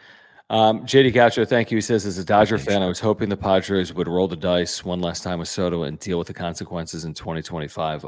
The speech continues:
Speaker 1: Oh, well." Interesting. So, like, from a Dodger fan perspective, you actually thought the Padres would be worse off just <laughs> running it back with Soto and then losing him for nothing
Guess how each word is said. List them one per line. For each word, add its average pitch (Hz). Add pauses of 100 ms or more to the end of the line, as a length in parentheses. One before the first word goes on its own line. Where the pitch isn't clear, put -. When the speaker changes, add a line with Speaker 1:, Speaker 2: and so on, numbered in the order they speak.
Speaker 1:
Oh, 78
well." 73 (300)
Interesting. 147
So, 127
like, 120
from 120
a 110
Dodger 117
fan 104
perspective, -
you 82
actually 85
thought 85
the -
Padres 85
would 76
be 80
worse 76
off 80
just - (260)
<laughs> -
running 120
it 101
back 101
with 87
Soto 92
and 82
then 82
losing 85
him 76
for -
nothing 76